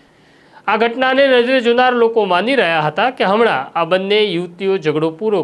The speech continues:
કરી પોતપોતાના રસ્તે આગળ વધશે, પણ તેના કરતાં કંઈક જુદું થયું. એક યુવતીના સ્કૂટરને નુકસાન થયું હતું, એટલે આ યુવતી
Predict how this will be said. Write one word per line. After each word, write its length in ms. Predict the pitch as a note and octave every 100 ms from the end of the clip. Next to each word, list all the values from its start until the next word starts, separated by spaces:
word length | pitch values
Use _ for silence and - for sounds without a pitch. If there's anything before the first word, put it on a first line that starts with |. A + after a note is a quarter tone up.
| D3+
કરી 220 | C#3 C#3+ E3+
પોતપોતાના 680 | F3 - D#3+ D#3 D3 D#3 D3
રસ્તે 300 | D3+ - D#3+ F3+ D#3+
આગળ 220 | F3 F#3+ B2+
વધશે, 360 | C3+ - B2 G#2+ C3 _ _ _ _ -
પણ 160 | E3+
તેના 200 | F3 D#3+
કરતાં 340 | D3 D3+ - D3+
કંઈક 180 | D3 C3 B2
જુદું 220 | B2+ A#2+
થયું. 260 | A#2 G#2+ A2 _ _ _ _ - - -
એક 200 | F#3 A3+ A3+
યુવતીના 540 | G3 G3 A3 G#3+ A3 A3+ - _ _ - _ _ _ _ _ _ _ _ _ -
સ્કૂટરને 480 | - A3 A3 D#3+ D#3+
નુકસાન 520 | D#3+ - G3 A3 A3+
થયું 260 | G3 G#3+ F#3+
હતું, 220 | G3 B3+
એટલે 300 | F#3+ G3 B2+
આ 180 | C3 D#3
યુવતી 460 | E3 E3+ E3+ G3